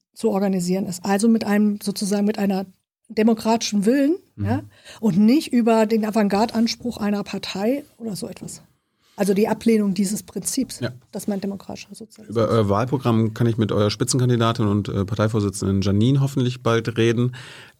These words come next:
Speaker 2: Ähm, aber du bist ja, du bist der Stellvertreter-Parteivorsitzende. Was ist das sinnstiftende Narrativ der Linkspartei?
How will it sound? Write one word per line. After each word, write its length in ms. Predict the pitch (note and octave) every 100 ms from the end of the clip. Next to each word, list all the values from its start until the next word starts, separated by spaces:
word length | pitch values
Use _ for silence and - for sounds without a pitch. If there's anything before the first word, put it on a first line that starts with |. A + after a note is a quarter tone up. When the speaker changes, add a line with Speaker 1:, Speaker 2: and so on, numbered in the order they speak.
| -
Speaker 2:
Ähm, 640 | G#2 G2+ G#2 G2+ G2+ G2
aber 160 | - A2
du 80 | G#2
bist 120 | G#2+
ja, 100 | G2+
du 180 | - G#2
bist 120 | A2
der 40 | G#2
Stellvertreter-Parteivorsitzende. 1300 | A2 A#2+ D3+ - C#3 C3+ C3+ C3 C3 B2 A#2+ B2+
Was 160 | - -
ist 200 | B2+ D#3
das 280 | C#3 - - _ _ _ _ _ _ _ _ -
sinnstiftende 1600 | A#2 G#2 B2 D3 D#3+ - - - C#3 - C3+ B2+ B2 A#2 A2+ A2 G#2+
Narrativ 720 | A2+ G#2+ G2+ G2+ G2+ - G2+
der 120 | G#2+ F#2+
Linkspartei? 680 | F2 D#2 - - - A2